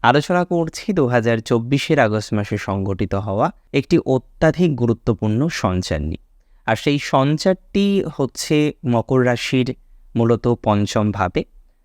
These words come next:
যেটি হলো বৃষ রাশির ঘর। সেখানে বর্তমানে বৃহস্পতি আছেন, সেটি আপনারা প্রত্যেকে জানেন, কারণ বৃহস্পতির পঞ্চমে অবস্থান নিয়ে আমরা প্রত্যেকেই অন্তত আলোচনা করেছি।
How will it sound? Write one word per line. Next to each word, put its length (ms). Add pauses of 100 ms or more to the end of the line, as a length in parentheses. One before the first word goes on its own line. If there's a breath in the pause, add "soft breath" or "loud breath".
যেটি 280
হলো 240
বৃষ 300
রাশির 400
ঘর। 220 (360)
সেখানে 360
বর্তমানে 540
বৃহস্পতি 680
আছেন, 360
সেটি 260
আপনারা 320
প্রত্যেকে 640
জানেন, 280 (480)
কারণ 280
বৃহস্পতির 800 (320)
পঞ্চমে 460
অবস্থান 480
নিয়ে 140
আমরা 200
প্রত্যেকেই 560
অন্তত 520 (200)
আলোচনা 400
করেছি। 520